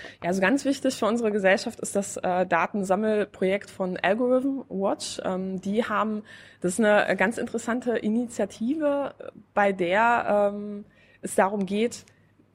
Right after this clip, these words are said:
herauszufinden, wie funktionieren eigentlich Algorithmen, mit denen wir tagtäglich in unserem Leben zu tun haben, ähm, wo wir aber nicht genau wissen, wie funktionieren die, ja? Also wir wissen beispielsweise nicht genau, wie funktioniert der, nach welchen Kriterien spuckt eigentlich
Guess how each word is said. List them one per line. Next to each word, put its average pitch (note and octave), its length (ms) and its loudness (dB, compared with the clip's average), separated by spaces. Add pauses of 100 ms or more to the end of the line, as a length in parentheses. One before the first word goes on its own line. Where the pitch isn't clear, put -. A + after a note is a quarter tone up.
(280)
herauszufinden, A#3+ 680 0
wie A#3+ 80 0
funktionieren B3 500 -2
eigentlich A3 380 -2
Algorithmen, A3 560 0
mit A3 120 -2
denen G#3 200 2
wir G3+ 100 0
tagtäglich A3+ 600 -2
in G3+ 100 -2
unserem G3 260 2
Leben G3+ 380 2
zu - 160 -14
tun C#4+ 320 -2
haben, C#4 320 -4
ähm, G#3+ 400 -2
wo G3+ 240 -6
wir G#3+ 100 4
aber G3+ 140 2
nicht G#3+ 180 2
genau G#3 240 2
wissen, G3+ 220 -2
wie G3+ 80 -8
funktionieren E3+ 580 -4
die, - 140 -10
ja? B3 240 -2 (260)
Also F#3 140 4
wir G3 100 2
wissen A#3+ 220 2
beispielsweise G#3 520 2
nicht G#3 440 -4
genau, F#3 420 2
wie G3 80 -6
funktioniert G3+ 480 -2
der, F3 240 2 (420)
nach G3 120 2
welchen A#3 220 2
Kriterien A3+ 400 0
spuckt - 340 -8
eigentlich G3+ 400 -2